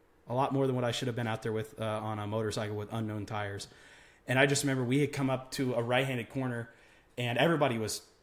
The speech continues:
I mean, I was, I felt like I was holding up the group 'cause I was at the front, and I got on the brakes real hard. I was like, "All right, I'm gonna start braking real late, and then I'll make up for,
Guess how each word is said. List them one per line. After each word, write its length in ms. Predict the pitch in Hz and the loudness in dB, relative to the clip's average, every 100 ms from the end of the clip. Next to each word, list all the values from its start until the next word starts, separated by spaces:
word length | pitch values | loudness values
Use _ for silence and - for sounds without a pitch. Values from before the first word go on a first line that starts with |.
| _ 131 | _ -4
I 60 | |
mean, 220 | 120 110 113 | -2 -2 2
I 80 | 147 | 2
was, 120 | 123 - | 2 -2
I 60 | 127 | -2
felt 80 | 160 | 0
like 140 | 131 | 0
I 20 | |
was 100 | 117 | 0
holding 200 | 139 139 | 0 -2
up 80 | 120 | -2
the 60 | 113 | -4
group 200 | 117 131 | -4 -4
'cause 100 | - | -4
I 40 | 113 | -6
was 100 | - | -6
at 80 | - | -8
the 60 | 101 | -8
front, 340 | 135 131 120 - _ | -4 -4 -4 -10 _
and 100 | - | -8
I 40 | 107 | -4
got 180 | 143 147 | -2 0
on 80 | |
the 60 | 123 | 0
brakes 340 | 135 127 127 | 2 0 2
real 120 | 139 123 | 0 0
hard. 180 | 127 | 0
I 40 | 123 | -2
was 100 | 107 | -2
like, 80 | 117 | 0
"All 60 | |
right, 120 | 113 | 2
I'm 80 | 117 | 4
gonna 100 | 135 | 2
start 340 | - 127 - - | 2 -2 -4 -2
braking 360 | 147 139 120 | 0 2 2
real 180 | 127 131 | 2 2
late, 340 | 123 123 127 123 | 2 0 -2 -2
and 120 | 117 | -4
then 160 | 113 | -2
I'll 80 | 113 | 0
make 240 | 117 110 120 | 0 -2 -4
up 140 | - | -6
for, 280 | 123 113 | -6 -6